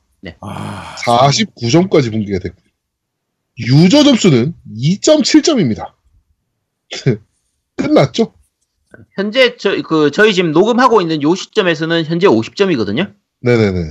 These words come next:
Speaker 1: 그러니까 메타-, 메타스코어
Speaker 3: 어,
Speaker 1: 오십 점이고
Speaker 3: 올라갔네, 조금.
Speaker 1: 네, 유저
Speaker 3: 어,
Speaker 1: 스코어가
Speaker 3: 그러네.
Speaker 1: 이 점 칠이긴 한데,
Speaker 3: 네.
Speaker 1: 뭐, 앞으로 어떻게 될지 모르죠.
Speaker 3: 그렇습니다.
Speaker 1: 네.
Speaker 3: 근데 유명 리뷰하는 그 팀들 있잖아요.
Speaker 1: 네.
Speaker 3: 그런 애들이 다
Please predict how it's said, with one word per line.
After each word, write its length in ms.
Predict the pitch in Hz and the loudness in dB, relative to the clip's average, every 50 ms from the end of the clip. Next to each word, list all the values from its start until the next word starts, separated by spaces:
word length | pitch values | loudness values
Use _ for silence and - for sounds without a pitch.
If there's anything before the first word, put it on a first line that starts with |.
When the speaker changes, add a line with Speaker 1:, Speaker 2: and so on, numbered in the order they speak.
| 78 - | -12 -10
Speaker 1:
그러니까 80 | - 117 | -8 -4
메타-, 380 | 107 117 113 - 175 - - - | -4 -2 -2 -2 -6 -6 -8 -4
메타스코어 460 | - - - - 208 202 - - 220 180 | -2 -2 0 0 -2 -4 0 2 2 2
Speaker 3:
어, 40 | 139 | 4
Speaker 1:
오십 160 | 131 147 147 | 2 0 0
점이고 300 | 143 147 139 139 135 151 | 0 0 0 0 2 2
Speaker 3:
올라갔네, 440 | 156 151 143 135 151 156 160 160 156 - | 2 4 2 2 4 2 2 2 0 -4
조금. 400 | - 147 139 - 143 151 175 214 - - | -6 -14 -4 0 2 2 2 2 -2 -4
Speaker 1:
네, 300 | 131 127 117 107 101 98 | -2 0 0 0 -2 -2
유저 160 | 135 170 202 | 0 2 4
Speaker 3:
어, 60 | 185 | 4
Speaker 1:
스코어가 260 | 156 160 143 160 147 127 | 4 4 4 2 0 0
Speaker 3:
그러네. 160 | 127 113 107 - _ _ _ | 0 -4 -4 -8 _ _ _
Speaker 1:
이 80 | - - _ | -20 -18 _
점 160 | - 165 165 160 | -6 -6 -4 -6
칠이긴 340 | - - 170 165 147 127 117 | -8 -8 -6 -6 -6 -4 -6
한데, 520 | 113 107 113 151 165 151 120 95 78 69 - | -6 -4 -2 0 0 0 0 -2 -4 -6 -8
Speaker 3:
네. 100 | 110 104 - _ _ _ _ _ _ _ _ _ _ | -8 -10 -10 _ _ _ _ _ _ _ _ _ _
Speaker 1:
뭐, 600 | - 120 131 135 131 123 117 107 104 101 - - - | -4 0 2 4 4 4 4 2 0 -2 -4 -2 -2
앞으로 260 | 208 220 - 220 165 | -4 -2 0 -2 -2
어떻게 160 | 123 - 151 | -2 -2 -4
될지 160 | 151 147 - 120 | -6 -6 -6 -8
모르죠. 500 | 98 98 107 104 98 101 127 170 170 _ _ _ _ _ _ _ | -10 -10 -10 -8 -8 -8 -8 -8 -10 _ _ _ _ _ _ _
Speaker 3:
그렇습니다. 420 | - - - - 92 90 80 80 78 78 82 101 131 147 _ _ _ _ _ _ _ | -20 -20 -20 -18 -18 -18 -16 -16 -18 -18 -18 -20 -20 -20 _ _ _ _ _ _ _
Speaker 1:
네. 180 | - 185 180 _ _ _ _ _ _ _ | -18 -18 -18 _ _ _ _ _ _ _
Speaker 3:
근데 260 | 170 185 214 214 156 147 151 120 107 110 131 | -6 -2 0 0 0 -2 -6 -12 -8 -2 2
유명 500 | 139 175 214 254 269 277 294 285 262 233 | 2 4 4 6 4 4 4 4 4 4
리뷰하는 1120 | 208 196 175 196 202 202 202 196 190 185 180 170 165 156 139 156 147 147 143 135 127 117 | 4 4 4 4 4 4 4 4 4 4 4 4 4 4 4 2 2 2 2 2 0 -2
그 160 | 110 123 113 107 | -2 -4 -4 -4
팀들 360 | - - 190 190 180 160 143 120 | -4 -2 0 2 2 4 2 2
있잖아요. 600 | 110 - 110 104 104 117 165 208 196 147 107 - _ _ _ _ | 0 0 -2 0 0 0 0 0 0 -2 -4 -8 _ _ _ _
Speaker 1:
네. 260 | 101 92 85 87 - _ _ _ _ _ _ _ | -14 -12 -12 -12 -14 _ _ _ _ _ _ _
Speaker 3:
그런 340 | - 135 135 165 226 262 | 0 2 4 4 4 4
애들이 280 | 269 240 196 202 180 156 | 4 4 4 4 2 2
다 100 | 135 - | 0 0